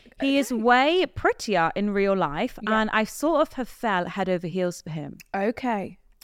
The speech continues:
Speaker 1: Well, I thought
Speaker 2: Oh.
Speaker 1: he was sweet.
Speaker 2: No, please, 'cause, uh,
Speaker 1: I
Speaker 2: we were
Speaker 1: came
Speaker 2: talking about men last night that lie. It's, it's one particular scary man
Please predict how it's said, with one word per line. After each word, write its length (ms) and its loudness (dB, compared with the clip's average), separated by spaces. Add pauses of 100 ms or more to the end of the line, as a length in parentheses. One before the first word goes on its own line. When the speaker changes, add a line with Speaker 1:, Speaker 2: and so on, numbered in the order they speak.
(140)
Speaker 1:
Well, 480 2 (340)
I 180 0
thought 680 -4
Speaker 2:
Oh. 60 -8
Speaker 1:
he 100 -2
was 140 -6
sweet. 460 -10 (120)
Speaker 2:
No, 560 6
please, 360 2
'cause, 260 -2
uh, 80 4 (200)
Speaker 1:
I 200 6
Speaker 2:
we 140 4
were 80 4
Speaker 1:
came 100 0
Speaker 2:
talking 300 4
about 260 4
men 320 2
last 280 -2
night 360 -4 (260)
that 160 0
lie. 540 0 (1000)
It's, 180 -16
it's 200 -10
one 400 2
particular 380 -6
scary 500 2
man 380 -4